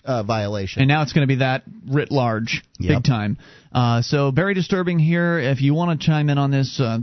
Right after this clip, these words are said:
Speaker 2: g-, give us your thoughts at eight hundred two five nine ninety-two thirty-one. I suppose there could be somebody listening that thinks this is a, just a,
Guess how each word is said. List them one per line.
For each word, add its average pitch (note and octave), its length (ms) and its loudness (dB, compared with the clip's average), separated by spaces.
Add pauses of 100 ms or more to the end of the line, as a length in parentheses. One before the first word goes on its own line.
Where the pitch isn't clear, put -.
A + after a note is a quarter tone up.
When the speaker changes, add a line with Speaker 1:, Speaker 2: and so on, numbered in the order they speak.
Speaker 2:
g-, A#2 120 -2
give C#3+ 160 -2
us D3 100 -2
your C#3 80 2
thoughts A#2+ 300 0
at B2 80 -2
eight C#3 120 -2
hundred B2+ 360 0
two D#3 180 0
five C3+ 260 0
nine C#3 260 0
ninety-two B2+ 360 0
thirty-one. C#3+ 360 -2 (220)
I B2+ 60 2
suppose D3+ 460 0
there C#3+ 80 -4
could D#3 120 2
be D3 60 -4
somebody D3 320 0
listening D3 420 0
that A#2+ 220 0
thinks C3+ 160 2
this C#3+ 160 -4
is B2 140 -4
a, A2 80 -2
just D3+ 280 -4
a, G#2 120 -6